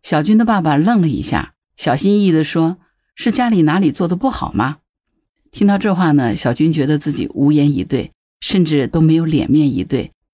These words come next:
面对逐渐衰老的父母，小军感觉到父母的爱是越来越小心翼翼了。可是他却只关注着自己的世界和需求，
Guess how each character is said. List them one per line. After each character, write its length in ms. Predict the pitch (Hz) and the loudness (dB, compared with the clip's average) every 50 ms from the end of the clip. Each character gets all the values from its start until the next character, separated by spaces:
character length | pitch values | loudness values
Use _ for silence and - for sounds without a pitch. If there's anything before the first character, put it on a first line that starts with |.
| _ _ _ | _ _ _
面 180 | - 214 220 208 | -2 0 0 2
对 140 | 208 190 170 | 2 0 0
逐 160 | - 160 170 | 0 -2 0
渐 180 | 185 196 190 190 | 0 0 0 0
衰 220 | - - 202 196 | 0 0 0 0
老 160 | 180 127 90 | 0 -2 -2
的 80 | - 135 | -4 -6
父 180 | - - 185 | -4 0 2
母， 320 | 170 156 139 - - - - _ _ _ _ _ _ _ | 2 2 2 0 -2 -6 -10 _ _ _ _ _ _ _
小 180 | - - 170 160 | -6 -4 -2 0
军 200 | 170 233 254 247 | 2 2 2 2
感 240 | 226 196 123 131 | 2 0 0 0
觉 120 | 120 139 - | 0 0 2
到 140 | 180 175 170 | 2 0 0
父 160 | - - 240 | 0 2 2
母 120 | 196 160 139 | 2 2 2
的 80 | - | 0
爱 220 | - - 175 160 143 | -2 -2 0 0 0
是 140 | - 131 | 0 -2
越 180 | 139 175 214 196 | 0 0 0 0
来 140 | 165 139 135 | 0 2 2
越 120 | 143 143 | 2 2
小 220 | 139 - - - - | 2 0 -4 -6 -4
心 160 | - - 139 | -2 0 0
翼 300 | 151 147 147 143 127 104 | 2 2 2 0 0 -2
翼 80 | 87 | -4
了。 220 | 71 62 - - _ _ _ _ _ _ _ _ _ _ _ _ | -4 -6 -10 -12 _ _ _ _ _ _ _ _ _ _ _ _
可 140 | - - 165 | -4 -2 -2
是 400 | - - 226 214 196 170 160 160 - | 0 0 0 0 0 0 -2 -4 -4
他 160 | - 196 196 | -4 -4 -2
却 120 | 202 202 | -2 -2
只 160 | 165 - - | -2 -2 -4
关 280 | - - 165 170 175 180 | -4 -2 0 0 2 2
注 120 | 185 170 | 0 0
着 160 | 143 139 131 135 | 0 0 0 -2
自 200 | - - 98 85 | -2 -2 -4 -2
己 120 | 85 85 | -2 -4
的 120 | - 107 | -4 -4
世 200 | 143 - - - | -4 -2 -2 -2
界 160 | 143 143 143 135 | -2 -2 -2 -2
和 120 | 156 139 | -2 -2
需 240 | 139 - - 156 147 | -2 -2 -2 -2 -2
求， 300 | - - - - - | -2 -4 -6 -6 -8